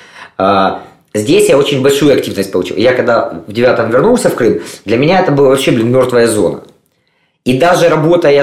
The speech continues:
там, э, в двадцать процентов мощности, можно было уже успешные проекты создавать. Э, и вполне себе спокойно получалось. Когда ты возвращаешься сюда, ты оптимизируй-, вот я сейчас из Крыма переехал,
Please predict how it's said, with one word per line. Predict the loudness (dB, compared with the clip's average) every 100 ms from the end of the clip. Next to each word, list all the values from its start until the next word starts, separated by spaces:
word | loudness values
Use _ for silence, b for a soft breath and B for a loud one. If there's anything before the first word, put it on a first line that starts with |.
| 2
там, | 0 0 -2 -6 -4
э, | 0 2 2 0 -6 -20 _ _ _
в | -6
двадцать | 0 0 0 -2
процентов | -4 -2 0 0 0 -4 -6 -2
мощности, | 0 0 0 -4 -6 -8 -10 B B B
можно | -2 0 2
было | 2 4 4
уже | 4 2
успешные | 0 -2 0 0
проекты | 2 2 2 0
создавать. | -2 -2 -2 -4 -8 -18 _ _ _ _ _ _ _ _
Э, | -2 0 0 -2 -8 -20 _ _ _ _ _ _ _ _
и | -4 0
вполне | 2 2
себе | 0 -2
спокойно | -2 0 0 0
получалось. | 0 0 0 -2 -2 B B B B
Когда | -4 0 0
ты | 0 2
возвращаешься | 2 2 2 0 0 -2
сюда, | -2 -2 -2 -4 -8 B B B B _ -2
ты | 2 2 0 -6 -4
оптимизируй-, | -2 -2 -2 0 0 2 2 2 2
вот | -2 0
я | 0 0
сейчас | 0 0 0 -2
из | -8 -2
Крыма | -2 -2
переехал, | -2 -2 -4 -6